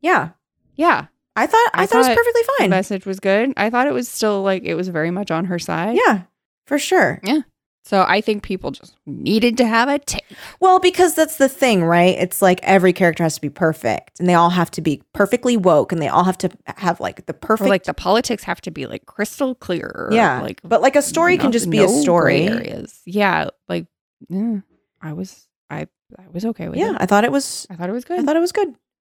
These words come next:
Speaker 1: Yeah. Not his best
Speaker 2: Okay.
Speaker 1: movie, but I thought it was good.
Speaker 2: No. Yeah. I thought it, and it was, like, really gorgeous.
Speaker 1: Really gorgeous.
Speaker 2: It was, like,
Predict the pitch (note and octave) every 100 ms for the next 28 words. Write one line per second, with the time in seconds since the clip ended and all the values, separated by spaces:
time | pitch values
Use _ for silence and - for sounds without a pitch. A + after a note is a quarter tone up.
0 | _ - F#4 B3 - _ _ - - -
1 | C4+ G4 A4 G#3 D#3+ G3 F#3+ A#3 F#3+ F3+
2 | F#3 A#3+ C4 C#4 F#4 A4+ D5 C5 A3+ F#3
3 | F#4+ B4+ G#3+ - _ _ _ - G4 B3
4 | _ _ _ _ A#3+ A3+ G#3 G3 G3 G3
5 | F3+ F3 D#3+ _ _ _ _ E3 D#3+ E3+
6 | A3+ - D#3+ D#3 D#3 G3+ - E3 F3+ F#3
7 | F3+ E3+ D#3+ D#3 D3 - F3+ F3+ E3+ -
8 | - F3+ E3+ -